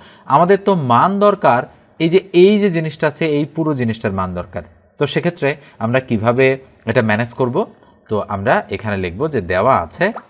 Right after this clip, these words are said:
x equal to root five plus হচ্ছে root four।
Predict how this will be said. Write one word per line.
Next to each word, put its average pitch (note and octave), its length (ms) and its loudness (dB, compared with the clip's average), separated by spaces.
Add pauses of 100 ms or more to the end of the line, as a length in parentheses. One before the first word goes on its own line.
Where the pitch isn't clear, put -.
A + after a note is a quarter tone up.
(200)
x G#2+ 180 -2 (160)
equal F#2+ 260 -6 (100)
to F3+ 100 2 (480)
root G2 160 -4 (160)
five G#2+ 300 0 (400)
plus F#2 280 -6
হচ্ছে F#3+ 340 -4 (340)
root G#2 160 -6 (120)
four। G#2 180 2